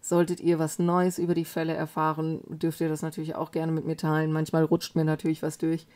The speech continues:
Ansonsten würde ich euch natürlich informieren, sobald ich was Neues höre. Ähm, ja, und ansonsten würde ich sagen, starten wir auf jeden Fall jetzt heute mit der neuen Folge. Wie immer lade ich euch ein paar Bilder auf Instagram und Facebook hoch.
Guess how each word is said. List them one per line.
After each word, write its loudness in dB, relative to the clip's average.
Ansonsten 0
würde 10
ich -2
euch 2
natürlich 0
informieren, 2
sobald 0
ich -8
was -4
Neues -2
höre. 0
Ähm, 4
ja, 2
und 0
ansonsten 2
würde 6
ich -2
sagen, 0
starten 0
wir 4
auf 0
jeden 2
Fall 0
jetzt -2
heute 2
mit 0
der 2
neuen 2
Folge. 2
Wie 6
immer 8
lade 4
ich -2
euch -2
ein -4
paar -2
Bilder 2
auf -6
Instagram -2
und -2
Facebook 0
hoch. 0